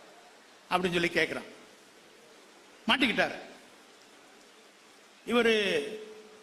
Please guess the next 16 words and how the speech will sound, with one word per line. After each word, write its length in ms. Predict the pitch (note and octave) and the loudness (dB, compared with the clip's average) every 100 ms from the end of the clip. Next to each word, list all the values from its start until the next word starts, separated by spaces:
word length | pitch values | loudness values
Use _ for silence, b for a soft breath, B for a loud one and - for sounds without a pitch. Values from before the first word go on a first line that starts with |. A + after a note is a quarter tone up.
| - - - - | -20 -20 -20 0
உயிரோட 320 | A#3+ E4+ E4 | 4 6 6
இருக்குன்னு 300 | C4 A3+ A3+ | 4 4 2
சொன்னா 460 | A3 G3+ G#3+ E3+ B2+ - - - - - - | 4 4 2 0 -4 -8 -18 -20 -20 -10 -2
கையால 340 | G#3 A#3 G3+ | 2 2 2
நசுக்கி 500 | E3 F#3 A3 G3 B3+ - - - - - - | 2 2 0 0 0 -2 -6 -16 -20 -20 -8
இந்த 180 | G#3+ A#3 | -2 0
செத்து 260 | G#3+ G#3+ | 2 2
போச்சு 220 | A#3+ G#3 | 0 2
இல்லைன்னு 240 | E3+ E3+ F3 | 2 2 2
காட்டிடுவான். 440 | D3 D3 C3+ A2 - - - - - - - - - - - - - | -2 -2 -4 -8 -12 -20 -20 -20 -20 -20 -20 -20 -20 -20 -20 -20 -6
செத்து 280 | - C4+ G4 | 0 2 4
போச்சுன்னு 300 | E4 B3+ B3+ | 2 2 4
சொன்னா 160 | A#3 A#3 | 4 4
அப்படியே 240 | G3 - | 2 0
பறக்க 260 | F3+ A3 A3 | 0 2 0
விட்டுருவான். 360 | E3 D#3 A2 | 0 -2 -4